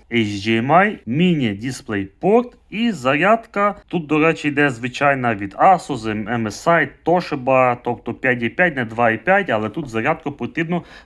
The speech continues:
на сто вісімдесят ватт. Так, зараз ноутбук ми вскриємо. Вскривається він, в принципі, доволі таки просто. Тут у нас два болтика. І ще ось тут в нас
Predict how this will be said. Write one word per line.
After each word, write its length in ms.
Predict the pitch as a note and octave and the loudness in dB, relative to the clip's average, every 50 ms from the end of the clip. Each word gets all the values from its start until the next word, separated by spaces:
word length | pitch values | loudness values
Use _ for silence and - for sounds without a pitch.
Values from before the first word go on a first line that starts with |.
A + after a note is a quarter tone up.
| _ | _
на 300 | G#2+ G#2+ B2 D#3+ F3 D3 | 0 2 4 4 4 2
сто 480 | - - - - - C#3 C#3+ D#3+ - - - | 0 -8 -16 -6 -2 2 2 2 2 0 -4
вісімдесят 800 | A#2 G#2+ - A#2 A2 G#2 A2 G#2+ F#2+ - B2 B2 B2 B2 B2 - _ | -10 -10 -8 -8 -6 -6 -6 -8 -6 -2 0 0 0 -2 -4 -10 _
ватт. 480 | - G#2+ G#2 A#2 B2 G#2+ F2+ F2 - - - _ _ _ _ - - - | -18 -12 -2 0 2 2 2 0 -6 -14 -20 _ _ _ _ -20 -20 -8
Так, 300 | _ E3 D#3+ C#3+ B2 G2 | _ -2 -2 -2 -2 -6
зараз 540 | G2+ G2 A2+ E3 F3 F3+ D#3+ D#3 C3 A2 A#2 | -10 -10 -6 -6 -4 -4 -6 -6 -10 -10 -10
ноутбук 720 | B2+ C#3 D3 D3 C3+ A#2+ A#2 A#2 A2+ C#3+ E3 D#3 C3 - A2+ | -8 -8 -6 -6 -8 -8 -10 -12 -10 -8 -6 -6 -8 -8 -10
ми 260 | A#2 C3+ C#3+ C#3+ B2 | -10 -8 -8 -8 -8
вскриємо. 720 | G#2+ - - - - - D#3 F3 F#3 G3+ G3 F#3+ D#3 A#2+ G2+ - - _ _ | -10 -12 -16 -20 -14 -10 -8 -6 -6 -4 -4 -6 -6 -8 -10 -14 -18 _ _
Вскривається 800 | - - - - A2+ A2+ A#2 C3+ D3 C#3+ C3 A#2 - - A2+ G#2+ | -20 -20 -20 -18 -16 -10 -8 -6 -6 -6 -6 -8 -8 -10 -12 -12
він, 180 | G#2+ A#2+ B2 A2+ | -10 -10 -12 -12
в 80 | G2+ | -14
принципі, 640 | - _ - A#2+ B2 A#2+ A2+ - A#2 A2 F#2+ - G#2 | -16 _ -12 -12 -10 -10 -12 -12 -16 -16 -16 -16 -16
доволі 480 | G2 G#2 G#2 G#2 A2 B2 B2 A2 G#2+ G2+ - | -14 -12 -12 -10 -10 -10 -10 -10 -12 -14 -14
таки 380 | G#2 G2+ - - - A#2+ A2+ G#2+ - - _ _ _ | -16 -16 -16 -14 -12 -12 -10 -12 -14 -18 _ _ _
просто. 560 | - A#2 C3 D#3+ F3+ F3+ - - - B2 G2 F#2 - - | -10 -6 -4 -4 -4 -4 -6 -8 -8 -8 -8 -10 -12 -10
Тут 240 | - - - B2+ - | -8 -8 -8 -6 -8
у 60 | A2+ | -8
нас 460 | A2 A2+ A#2+ A#2+ A2+ G#2+ G2+ G2 - - | -8 -6 -6 -6 -6 -6 -8 -10 -14 -14
два 400 | A2 A#2+ C3 C3+ B2 G#2+ G2 G2 - | -8 -6 -4 -2 -2 -4 -6 -10 -16
болтика. 880 | G#2+ G#2+ A#2 A2+ A2 G#2+ G#2 G#2 G#2 - - D3+ C#3+ - G3 G#3+ B3 A#3+ - - _ _ _ _ - - - _ _ | -18 -16 -14 -10 -10 -8 -10 -10 -12 -12 -14 -14 -6 -2 0 0 0 -2 -6 -16 _ _ _ _ -20 -20 -20 _ _
І 260 | - E3 F#3+ G3+ G3+ G3 | -10 -8 -6 -4 -4 -6
ще 440 | - - - - F3 F3 E3+ C#3+ - - | -6 -10 -6 -4 -2 -2 -2 -2 -6 -8
ось 260 | - B2+ C3+ - - - | -8 -8 -8 -8 -10 -8
тут 360 | - G3 G#3 A3+ A3 - - | -4 -2 -2 -2 -2 -4 -6
в 80 | B2+ | -6
нас 460 | B2+ B2 A#2+ A#2 G#2+ G#2 - - - | -4 -2 -2 -2 -4 -6 -8 -14 -20